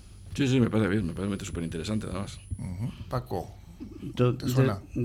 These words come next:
Speaker 3: desde Plencia hasta, eh, el puerto de, de Algorta, eh, era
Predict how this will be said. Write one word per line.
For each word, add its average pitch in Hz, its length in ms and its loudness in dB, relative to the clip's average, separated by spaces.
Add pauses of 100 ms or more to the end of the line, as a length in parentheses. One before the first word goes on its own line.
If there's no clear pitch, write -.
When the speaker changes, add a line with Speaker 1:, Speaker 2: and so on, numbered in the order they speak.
Speaker 3:
desde 120 240 4
Plencia 120 560 6
hasta, 113 680 6 (520)
eh, 113 520 4 (460)
el 110 140 2
puerto 123 340 4
de, 113 560 6 (120)
de 120 200 4
Algorta, 113 680 0 (680)
eh, 107 600 0
era 120 360 2